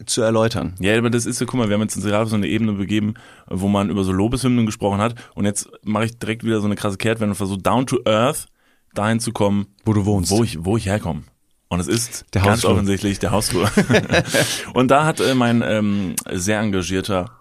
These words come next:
Speaker 2: manchmal ein bisschen zu engagierter Hausmeister, äh, einen Zettel hingehangen. Und zwar, dass uns jetzt eine Mülltonne fehlt, weil die, äh, Herren und Damen, die den Müll entsorgen, offensichtlich, ich zitiere,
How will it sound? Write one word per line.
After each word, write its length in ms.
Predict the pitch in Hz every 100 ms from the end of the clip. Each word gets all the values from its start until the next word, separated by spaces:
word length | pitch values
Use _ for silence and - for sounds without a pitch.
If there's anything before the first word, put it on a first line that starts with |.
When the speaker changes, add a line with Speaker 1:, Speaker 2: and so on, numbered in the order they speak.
| -
Speaker 2:
manchmal 240 | 269 202
ein 40 | 131
bisschen 200 | 113 95
zu 180 | 104
engagierter 460 | 98 95 82 87 82
Hausmeister, 580 | 80 92 90 82 85 101 - - - - -
äh, 60 | 90
einen 200 | 87 87
Zettel 260 | - 180
hingehangen. 520 | 104 90 82 80 123 - - - _ _ -
Und 140 | - 101
zwar, 280 | 104 113 127
dass 200 | 117 120
uns 100 | 113
jetzt 140 | 110
eine 80 | 101
Mülltonne 480 | 95 131 160 92 85
fehlt, 460 | 78 80 117 - - - -
weil 600 | 92 82 90 117 160 180 _ _ -
die, 560 | 95 101 98 92 85 - -
äh, 240 | 85 82 85
Herren 300 | 95 123 120
und 160 | 90
Damen, 400 | 82 104 127 127 -
die 100 | 95
den 180 | 95 92
Müll 360 | 98 113 117
entsorgen, 760 | - 92 85 107 135 101 117 123 - -
offensichtlich, 800 | 127 151 127 131 - 151 165 -
ich 160 | 120 120
zitiere, 460 | 98 127 131 147